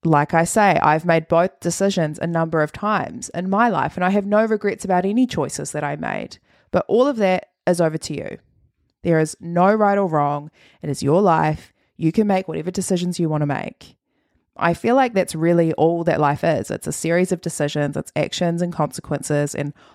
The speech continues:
hopefully in the middle of that, you get lots of moments that are filled with joy and love and laughter, and sometimes filled with challenges too.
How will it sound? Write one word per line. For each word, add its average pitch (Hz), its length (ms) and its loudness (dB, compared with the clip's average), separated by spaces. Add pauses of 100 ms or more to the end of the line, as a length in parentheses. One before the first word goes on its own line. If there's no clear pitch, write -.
hopefully 220 400 2
in 185 80 2
the 175 60 2
middle 165 180 2
of 160 100 0
that, 156 240 2
you 165 100 -6
get 160 160 -4
lots 165 400 2
of 185 140 0
moments 156 400 0
that 151 80 -2
are 143 60 -4
filled 196 280 -4
with 190 180 -4
joy 175 500 4
and 151 200 -6
love 156 380 2
and 147 160 -6
laughter, 151 640 -4 (240)
and 165 180 0
sometimes 190 380 2
filled 196 180 -2
with 202 140 -4
challenges 202 460 2
too. 185 480 2